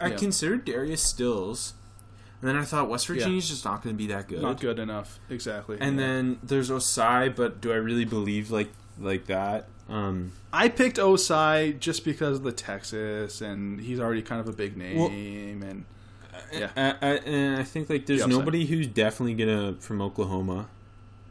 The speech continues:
Speaker 1: right?
Speaker 2: No.
Speaker 1: Uh,
Speaker 2: No.
Speaker 1: so I, for me,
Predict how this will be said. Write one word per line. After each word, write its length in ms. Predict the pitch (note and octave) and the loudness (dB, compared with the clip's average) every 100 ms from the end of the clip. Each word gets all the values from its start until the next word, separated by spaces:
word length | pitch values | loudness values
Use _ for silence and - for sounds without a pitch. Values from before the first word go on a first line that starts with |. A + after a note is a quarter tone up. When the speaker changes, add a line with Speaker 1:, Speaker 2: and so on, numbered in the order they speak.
| - - | -18 -8
Speaker 1:
right? 280 | G2 G#2 A#2+ | -4 -2 0
Speaker 2:
No. 220 | G#2+ - - - - - - - | -2 -4 -12 -20 -20 -20 -14 -4
Speaker 1:
Uh, 240 | G#2+ G#2+ | 0 0
Speaker 2:
No. 40 | G2+ | 2
Speaker 1:
so 200 | - C3 | 4 4
I, 220 | C3 A2 | 4 -4
for 280 | - - D3+ | -4 2 4
me, 320 | D3 F3 F#3 | 4 2 0